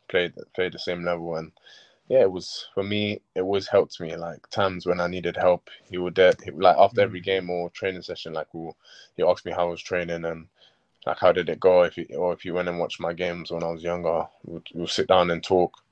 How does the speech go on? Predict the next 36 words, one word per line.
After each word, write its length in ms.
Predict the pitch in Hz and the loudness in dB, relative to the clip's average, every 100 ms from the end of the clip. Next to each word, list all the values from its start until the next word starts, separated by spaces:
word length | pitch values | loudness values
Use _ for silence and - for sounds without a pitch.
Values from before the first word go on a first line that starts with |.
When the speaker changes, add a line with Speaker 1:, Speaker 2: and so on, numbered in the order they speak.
| - | -6
Speaker 1:
Obviously, 300 | 87 92 90 | -4 -2 0
him 120 | 90 | 2
having 260 | 92 90 87 | 2 2 -2
the 60 | |
experience 420 | 82 - 98 90 82 | -4 2 2 2 -4
is, 140 | - | -10
it's 220 | - - - | -10 -10 -2
good 200 | 98 92 | -2 2
to, 260 | 92 85 - - - - - | 4 4 2 -16 -18 -18 -4
to 100 | 92 | 4
learn 300 | 92 90 85 | 6 6 4
from, 380 | 90 85 82 - _ _ _ | -2 -2 -8 -16 _ _ _
from, 460 | - 87 82 80 - _ - | -4 -4 -6 -14 -20 _ -16
from 160 | - 82 | -12 -8
obviously 280 | 85 - 76 | -8 -8 -4
someone 260 | 92 85 | -4 0
that's, 380 | 82 85 - - _ _ _ | -2 -2 -6 -12 _ _ _
that's 180 | 78 - | 0 0
played. 340 | 98 95 87 | 6 8 8
And 160 | 76 69 _ _ _ _ - _ | 0 -6 _ _ _ _ -20 _
even 200 | 110 101 | -4 -2
till 200 | - 92 | 0 2
now, 200 | 95 101 | 8 8
like, 320 | 90 85 - - _ _ | 8 4 0 -20 _ _
we're 160 | 98 | -6
learn-, 280 | 101 107 101 - | 4 2 2 -10
we're 180 | 92 98 | -6 -2
learn-, 240 | 104 104 104 | 2 0 0
he's 180 | 104 | -4
learning 300 | 110 104 98 | 4 4 4
off 180 | 95 - | -6 -4
me, 280 | 113 113 107 - | -4 -4 -4 -8
I'm 120 | 98 101 | -6 -4
learning 240 | 98 95 | -4 -4
off 140 | 87 | -6
him. 260 | 110 104 | -2 -2